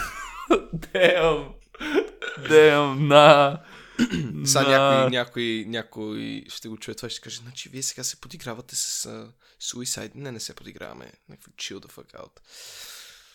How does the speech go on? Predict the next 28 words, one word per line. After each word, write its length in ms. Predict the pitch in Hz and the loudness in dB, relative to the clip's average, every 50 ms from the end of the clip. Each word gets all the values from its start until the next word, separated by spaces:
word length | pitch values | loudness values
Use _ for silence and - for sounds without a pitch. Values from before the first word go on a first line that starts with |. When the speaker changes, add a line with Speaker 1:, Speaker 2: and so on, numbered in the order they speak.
| _ _ _ _ | _ _ _ _
Speaker 2:
Това 120 | - 185 | -8 -8
е 40 | 202 | -8
глупости 340 | 156 180 180 - - - - | -8 -8 -6 -4 -4 -4 -4
подкаст. 540 | - - 156 151 - - 175 160 143 - - | 0 4 4 4 4 2 0 0 0 -2 -4
It's 80 | - - | -4 -4
all 120 | 151 160 160 | -4 -2 -2
about 260 | 160 156 156 131 147 | -2 -2 -2 -4 -8
the 200 | 135 120 104 104 | -10 -10 -8 -6
vibes. 920 | 120 120 123 123 123 123 127 117 120 113 - - - - - - - - _ _ _ - 160 151 180 | -4 -2 0 0 0 0 -2 -2 -4 -4 -4 -2 -2 -2 -2 -4 -6 -10 _ _ _ 2 4 4 4
Speaker 1:
И, 340 | 170 156 139 131 135 - 139 | 6 6 8 8 8 6 6
и 40 | 135 | 4
също 400 | 131 - 147 143 - - 156 139 - | 4 4 2 2 2 2 2 2 2
за 220 | - 127 113 113 113 | 0 -2 0 2 4
мене, 440 | 113 117 120 120 123 135 139 - - | 4 6 4 4 4 2 0 -2 -4
за 200 | 160 123 113 113 | -8 -6 -2 0
мене 440 | 113 117 117 123 131 147 160 170 - _ _ - | 2 2 4 4 4 2 0 0 -4 _ _ -10
би 240 | 113 113 135 143 - | -4 0 0 0 4
трябвало 680 | - 147 143 139 131 120 113 113 113 120 131 139 147 - - _ _ _ _ _ - | 6 8 10 10 8 8 6 2 4 4 4 2 0 -4 -10 _ _ _ _ _ -8
и, 160 | 123 113 - _ _ _ - | -8 -8 -8 _ _ _ -10
и 140 | - 110 - - _ _ _ | -10 -10 -10 -12 _ _ _
трябва 420 | - 135 123 131 135 139 127 127 127 | 2 6 8 8 8 8 6 4 2
да 120 | 123 127 | 4 4
можеш 240 | 120 120 120 120 113 | 4 4 4 2 0
да 80 | 113 107 | -2 -4
се 140 | - - 110 | -2 -2 -2
ебаваш 380 | 104 101 107 107 104 101 101 | 0 4 4 4 4 2 0
с 140 | - - - | -4 -8 -8
всичко. 440 | - - 107 95 - - - - | -8 -8 -8 -8 -10 -12 -20 -20